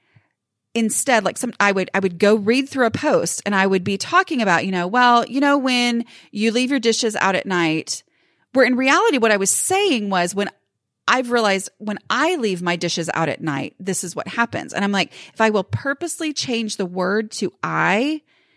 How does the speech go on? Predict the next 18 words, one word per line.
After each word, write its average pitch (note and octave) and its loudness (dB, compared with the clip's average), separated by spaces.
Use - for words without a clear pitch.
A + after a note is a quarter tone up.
and A3+ 4
make A#3 0
sure A#3+ 2
that G#3+ 2
I'm G3 2
not F#3+ 0
just G3 -2
using F#3 0
you G3+ 0
as F3+ 2
this F#3+ -4
general F3+ 0
thing, F3+ 0
then A3 4
people C#4 -2
were G#3+ 0
so G#3+ 2
much - 0